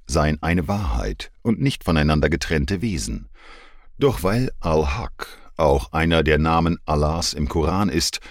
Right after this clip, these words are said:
hörten die islamischen Gelehrten, was sie hören wollten. Das Al-Hallaj behauptete, Gott zu sein. Mehrfach wurde der Sufi-Dichter der Ketzerei beschuldigt und ins Gefängnis gesperrt.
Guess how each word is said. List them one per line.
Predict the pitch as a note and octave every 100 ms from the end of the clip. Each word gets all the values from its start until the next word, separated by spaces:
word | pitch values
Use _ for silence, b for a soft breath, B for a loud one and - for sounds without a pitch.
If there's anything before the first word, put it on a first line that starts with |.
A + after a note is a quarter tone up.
| B
hörten | - E3+ A2 F#2
die | D#2+
islamischen | D#2+ D2 D#2+ F#2+ - D2+
Gelehrten, | D2 E2 F2 E2+
was | D2+ D2
sie | D2+
hören | D#2+ D#2+ F#2+
wollten. | G2 E2+ - A1 - B B B B
Das | F2+ D#2+ -
Al-Hallaj | - G2 A2+ F#2+ C2 C2 D2+ - - - -
behauptete, | D#2 F#2+ - - G#2+
Gott | E2+ - -
zu | - -
sein. | C2+ A2 G#2+ F#2+ - - B B B
Mehrfach | - B2+ A2 B1+ - - -
wurde | E2
der | D2 C#2+
Sufi-Dichter | D#2+ F#2 E2+ - D2 - D#2 C2+
der | C#2+
Ketzerei | - C#2+ E2+ D2+ F#2+
beschuldigt | E2 - F2+ D#2+ D#2 -
und | F#2+ F#2
ins | E2+ -
Gefängnis | G#2+ - - A2+ -
gesperrt. | - - F#2+ - -